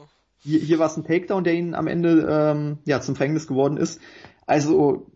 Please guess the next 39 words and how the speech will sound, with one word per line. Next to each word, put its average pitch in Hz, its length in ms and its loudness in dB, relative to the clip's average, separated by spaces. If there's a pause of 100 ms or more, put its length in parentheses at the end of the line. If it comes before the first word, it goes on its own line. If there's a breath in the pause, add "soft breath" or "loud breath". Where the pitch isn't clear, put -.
(100)
ich, 156 200 -6
ich 165 120 -2
weiß 190 220 0
nicht, 165 100 -2
vielleicht 156 220 -4
fehlt 202 160 0
ihm 202 100 -4
aktuell 175 300 0
auch 180 80 0
so 180 80 -4
ein 165 80 0
bisschen 180 240 -2
die 160 80 -2
Überzeugung, 170 560 0
das 143 140 -6
Selbstvertrauen, 165 1160 -2
dass 151 160 0
er 156 60 2
sich 156 160 0
auch 147 160 -2
wieder 156 140 0
mehr 147 200 -2
zutraut, 185 720 -2
dass 143 120 -4
er 147 100 0
wieder 151 160 0
zu 151 120 -6
dem 139 200 2
Mann 156 240 -2
wird, 151 240 0
der 147 240 4
gegen 135 200 -4
Anderson 151 280 -4
Silva 156 260 2
eben 143 140 -2
auch - 120 -2
keine 120 220 -4
Angst 123 240 -6
hatte. 156 320 0